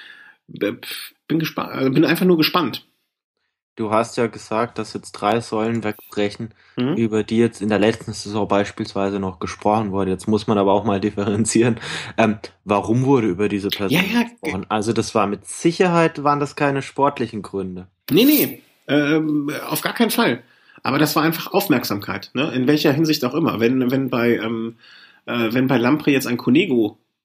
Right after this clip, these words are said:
Speaker 1: äh, weg ist, dann ist auch auf, ne, der ist auch nicht unter sportlichen Gesichtspunkten da im, äh, Fokus gewesen. Ähm, sondern einfach nur Aufmerksamkeit. So,
Speaker 2: Ja, jetzt
Speaker 1: deswegen
Speaker 2: kommt da ein Bauke Mollema hin, die jungen Fahrer.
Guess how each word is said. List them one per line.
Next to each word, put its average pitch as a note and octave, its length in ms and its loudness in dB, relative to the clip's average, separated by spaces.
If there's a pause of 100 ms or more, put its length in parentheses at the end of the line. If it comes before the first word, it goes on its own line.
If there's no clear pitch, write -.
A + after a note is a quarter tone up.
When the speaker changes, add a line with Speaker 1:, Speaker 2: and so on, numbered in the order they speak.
(140)
Speaker 1:
äh, G2+ 360 -4
weg A2+ 200 -2
ist, D#3+ 280 -2
dann C3 180 0
ist C#3+ 180 -4
auch D3+ 220 -8
auf, D#3+ 200 -4
ne, C3+ 480 -2 (120)
der B2 160 2
ist A#2+ 160 -2
auch C#3 120 -6
nicht E3 120 0
unter E3 160 0
sportlichen F#3 380 -2
Gesichtspunkten A2 580 -6
da G2+ 160 -4
im, F#2+ 260 -8 (460)
äh, G#2 120 -4
Fokus - 380 -8
gewesen. F2+ 420 -8 (1200)
Ähm, A2 320 -2
sondern A2+ 260 0
einfach A#2+ 220 -2
nur B2 180 2
Aufmerksamkeit. - 840 -4 (440)
So, - 160 -8
Speaker 2:
Ja, F#2 80 -6
jetzt A2 100 4 (100)
Speaker 1:
deswegen B2 140 -2
Speaker 2:
kommt A#2 220 -2
da G#2+ 160 2
ein G#2+ 260 -2
Bauke A2 360 2
Mollema A2 520 2
hin, C3 280 2
die A#2 80 -6
jungen C3+ 380 2
Fahrer. B2+ 520 0